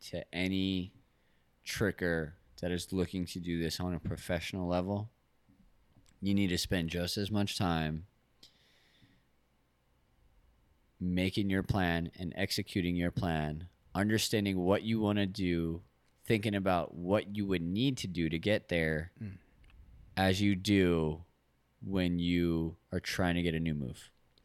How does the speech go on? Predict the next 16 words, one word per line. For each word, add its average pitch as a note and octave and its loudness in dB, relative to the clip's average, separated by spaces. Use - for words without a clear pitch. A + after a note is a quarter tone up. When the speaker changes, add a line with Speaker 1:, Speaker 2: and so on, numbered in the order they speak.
Speaker 1:
or F#2 0
you're F2 4
trying F#2 4
to F2 2
get G2 0
a E2+ 0
new E2 -2
combo D2 -2
going. C#2+ -2
The F2+ 0
same A#2+ 2
effort G#2+ 0
that F#2 -2
you F2+ -4
put G2+ -2
into F2+ -2